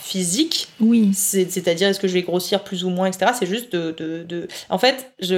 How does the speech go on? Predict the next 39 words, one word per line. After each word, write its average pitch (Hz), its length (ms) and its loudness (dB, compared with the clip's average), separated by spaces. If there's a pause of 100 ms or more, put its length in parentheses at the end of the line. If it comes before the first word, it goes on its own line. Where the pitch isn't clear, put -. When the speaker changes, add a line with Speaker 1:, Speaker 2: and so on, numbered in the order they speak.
(140)
Speaker 1:
la 180 160 4
pensée 247 520 2
après 240 320 0
qui 202 200 -2
est 190 60 4
venue, 208 420 -2 (360)
euh, 170 680 4 (180)
aujourd'hui, 240 540 2
comment 208 280 0
je 220 120 -4
fonctionne, 214 680 -2 (140)
euh, 170 240 -6
je 170 80 -12
fais 175 100 -8
une 165 160 -8
petite 185 200 -4
avance 185 180 0
rapide, 220 340 -6
mais 202 140 0
Speaker 2:
Mhm. 196 320 8
Speaker 1:
aujourd'hui, 214 400 2
comment 202 280 0
je 202 80 -6
fonctionne, 220 560 -2
et 190 100 -2
depuis, 185 440 -4
depuis 190 320 -6
ça, 226 300 2
c'est 233 360 0 (520)
pour, 202 300 0
pour 196 180 -6
savoir 240 360 4
si 214 240 -2
je 175 360 -2
mange 214 420 2
ou 208 80 -2
pas 214 140 2
quelque 185 280 -2
chose, 226 360 -4